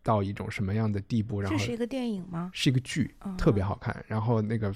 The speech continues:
Speaker 1: 化妆化的特别胖的一个人，就寸步难行，还一直在嘴里塞东西吃，然后放了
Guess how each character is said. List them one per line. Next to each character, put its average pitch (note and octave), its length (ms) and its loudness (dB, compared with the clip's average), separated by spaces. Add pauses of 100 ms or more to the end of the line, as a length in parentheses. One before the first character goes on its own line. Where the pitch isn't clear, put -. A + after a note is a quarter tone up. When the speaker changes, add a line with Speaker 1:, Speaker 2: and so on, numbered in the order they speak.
(100)
Speaker 1:
化 A2 320 4
妆 G#2+ 220 4
化 G2+ 180 -2
的 F#2 240 -2
特 C#3 240 2
别 G2+ 140 2
胖 G#2 280 0
的 G2+ 80 -4
一 G#2+ 60 -8
个 A2 140 -8
人， - 120 -8 (360)
就 A#2 120 -2 (240)
寸 D#3+ 240 6
步 A2+ 120 4
难 F#2+ 180 2
行， F#2 160 -6
还 - 160 -8
一 C3+ 140 0
直 A2 120 0
在 G2 220 0
嘴 F#2+ 220 0
里 G2+ 80 0
塞 G2+ 200 -2
东 G#2 200 -2
西 G2+ 80 -4
吃， - 180 -6 (160)
然 F#2 100 -6
后 G#2 80 -4
放 G#2+ 240 -2
了 G2+ 160 -2